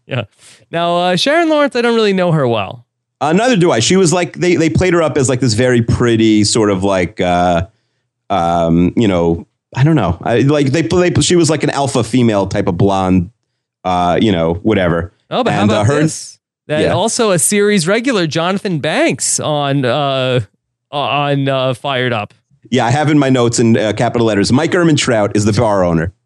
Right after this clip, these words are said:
Speaker 1: Yes. Wow. How about that?
Speaker 2: Uh, yeah. Uh, it premiered with the Nap episode of Seinfeld.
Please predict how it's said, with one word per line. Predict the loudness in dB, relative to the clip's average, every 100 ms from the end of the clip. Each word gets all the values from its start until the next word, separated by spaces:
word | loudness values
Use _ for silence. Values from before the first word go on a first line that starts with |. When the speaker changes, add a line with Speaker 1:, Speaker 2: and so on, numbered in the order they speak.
| _ -6
Speaker 1:
Yes. | -4 -4 -8 _ _ _ _
Wow. | -8 -4 -2 -2 -2 -6 _ _
How |
about | -6 -4
that? | -2 -2 -2 -6 _ _ _ _ _ _ _ _ -4
Speaker 2:
Uh, | -2 2
yeah. | 2 2 -2
Uh, | -2 -2
it | 0
premiered | 0 2 2 0
with | 2
the |
Nap | 0 0 -2
episode | -2 0 0
of | 0
Seinfeld. | 0 0 0 0 0 0